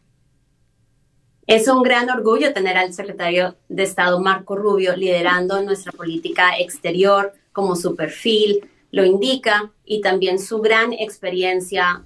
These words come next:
con este tema. Así que tenemos un gran líder que comparte palabras contundentes el día martes veinte de mayo, no solamente enfatizando esta malicia y cobardía del régimen ilegítimo en Cuba,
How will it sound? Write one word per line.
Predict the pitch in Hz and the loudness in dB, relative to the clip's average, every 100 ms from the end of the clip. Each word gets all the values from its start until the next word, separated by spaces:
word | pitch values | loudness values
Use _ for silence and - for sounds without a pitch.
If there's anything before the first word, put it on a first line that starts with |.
| _ | _
con | 190 180 170 | -6 -4 -4
este | 170 175 - 175 | -2 -4 -2 -2
tema. | 180 151 143 | 0 0 -2
Así | 160 175 | -4 -4
que | 170 | -2
tenemos | 185 180 175 170 175 175 | 0 0 2 2 0 0
un | 185 | 0
gran | 180 185 196 | 2 4 4
líder | 202 208 233 - | 4 4 0 -6
que | 202 180 | -8 -8
comparte | - 175 170 190 185 190 240 240 | -6 -6 -2 0 0 -2 -4 -4
palabras | 190 175 170 170 196 - | -2 2 2 2 -4 -6
contundentes | - 202 202 202 170 170 175 180 185 185 269 202 | -2 0 0 -2 -4 0 2 2 0 -2 -10 -6
el | 175 | -4
día | 170 170 | 0 2
martes | 175 180 175 208 190 | 2 2 0 -4 -4
veinte | 170 165 160 165 | -2 -2 -2 -4
de | 160 | 0
mayo, | 175 196 202 269 277 _ _ _ | 2 2 2 -4 -6 _ _ _
no | 254 269 | -4 -2
solamente | 294 302 285 277 277 269 262 254 262 - _ - _ 233 | 0 2 2 2 2 -2 -4 -6 -6 -14 _ -20 _ 0
enfatizando | 233 226 208 208 202 208 202 214 175 147 - | 2 2 -2 -2 -2 2 2 2 0 -4 -4
esta | 180 - 185 | -4 -2 -2
malicia | 190 175 175 180 196 196 190 165 160 | 0 -2 0 0 0 0 -2 0 -2
y | 175 | -6
cobardía | 175 175 170 170 180 185 185 185 | -4 -2 0 0 0 2 0 -4
del | 185 165 | -6 -6
régimen | 175 170 180 185 180 180 | -8 -4 0 2 2 -2
ilegítimo | 185 170 165 190 190 180 170 | -6 -12 -12 -6 -2 0 0
en | 165 | -4
Cuba, | - 277 208 185 | 0 2 4 0